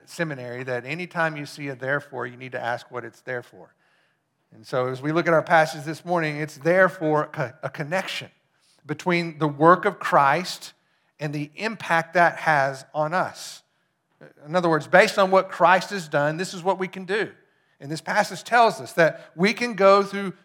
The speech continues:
to God through the intimacy of a father-son, a father-daughter relationship. It says that we can cry out to him as, as Abba, as Father.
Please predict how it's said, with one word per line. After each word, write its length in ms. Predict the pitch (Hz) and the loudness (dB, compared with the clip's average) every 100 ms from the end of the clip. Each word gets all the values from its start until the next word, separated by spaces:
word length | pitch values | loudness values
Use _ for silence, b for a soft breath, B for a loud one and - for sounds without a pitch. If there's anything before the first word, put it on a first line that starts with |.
| - | -6
to 120 | 226 | -6
God 440 | 170 147 143 165 | 4 6 6 4
through 100 | 226 | -2
the 180 | 214 196 | -2 0
intimacy 880 | 214 277 190 151 - 156 156 208 b b b | 0 0 -2 -6 -6 -6 -6 -8 b b b
of 100 | 156 | -2
a 80 | 170 | -2
father-son, 960 | 170 165 160 185 196 196 - 165 170 | 2 4 4 4 -2 -6 -6 -2 -2
a 60 | 170 | -4
father-daughter 1400 | - 151 151 180 196 196 - _ - 156 147 165 175 156 | -2 2 4 4 0 -2 -6 _ 2 4 6 4 2 0
relationship. 960 | 165 151 139 143 - 131 - 110 - _ _ _ _ _ _ _ | -4 -2 -2 -4 -8 -12 -16 -18 -20 _ _ _ _ _ _ _
It 60 | _ | _
says 120 | 214 | -6
that 140 | 160 | -4
we 80 | 165 | -4
can 160 | 170 175 | -6 -8
cry 340 | - 180 185 | 4 6 6
out 260 | 180 226 - | 6 4 2
to 60 | 151 | -10
him 200 | 135 131 | -10 -10
as, 120 | 131 b b | -12 b b
as 160 | 139 - | -14 -8
Abba, 440 | 147 185 170 110 107 | -2 0 -2 -6 -14
as 160 | 123 - | -16 -18
Father. 560 | - 165 151 117 85 | -6 -2 -2 -6 -18